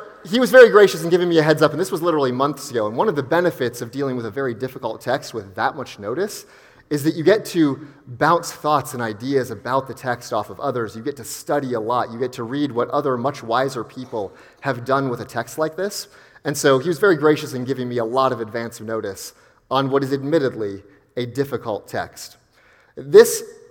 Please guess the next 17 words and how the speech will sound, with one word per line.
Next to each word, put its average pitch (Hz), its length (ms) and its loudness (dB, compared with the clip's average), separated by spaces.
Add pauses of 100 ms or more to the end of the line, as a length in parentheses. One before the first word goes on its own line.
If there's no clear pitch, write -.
kind 185 180 0
of 147 140 2
gross 156 400 6
text, - 400 0
as 120 140 -4
Anthony 127 280 -6
describes 113 460 -2
it, 110 100 -10
describes 175 520 0
the 180 120 -4
other 208 200 4
gross 135 320 0
text - 480 -6 (340)
that 160 100 2
immediately 185 460 2
precedes 143 540 -6
it 73 120 -12